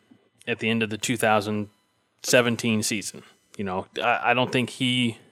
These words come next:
knew how far behind the eight ball Nebraska was. Uh, Bill Moose didn't know, but that first year was a bit of a litmus test. Last year was,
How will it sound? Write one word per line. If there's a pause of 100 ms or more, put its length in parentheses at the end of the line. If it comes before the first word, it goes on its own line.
(140)
knew
how
far
behind
the
eight
ball
Nebraska
was. (500)
Uh, (580)
Bill
Moose
didn't
know,
but (760)
that
first
year
was
a
bit
of
a
litmus
test. (240)
Last
year
was,